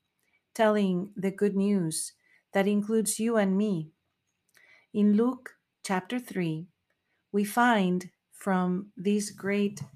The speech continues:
writer that would have taken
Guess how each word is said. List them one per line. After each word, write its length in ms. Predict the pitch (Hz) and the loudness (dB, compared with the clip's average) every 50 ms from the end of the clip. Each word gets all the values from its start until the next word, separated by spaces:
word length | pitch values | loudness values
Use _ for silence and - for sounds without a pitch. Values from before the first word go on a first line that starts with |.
| - _ | -20 _
writer 680 | - 180 175 196 202 220 226 202 185 170 165 170 170 - _ _ - - - - - _ - - | -12 -6 -2 0 0 0 0 -2 -2 -2 -4 -6 -8 -10 _ _ -20 -20 -20 -20 -20 _ -8 -2
that 460 | 170 190 185 185 180 180 180 180 - - - | 2 4 4 6 4 2 0 -2 -10 -16 -8
would 160 | 202 190 208 | -4 -2 0
have 180 | 214 202 208 - | 0 0 -2 -6
taken 720 | - - 240 240 233 - 247 233 226 226 220 208 202 208 | -8 -6 -4 -4 -4 -2 -2 -2 0 0 0 -2 -4 -6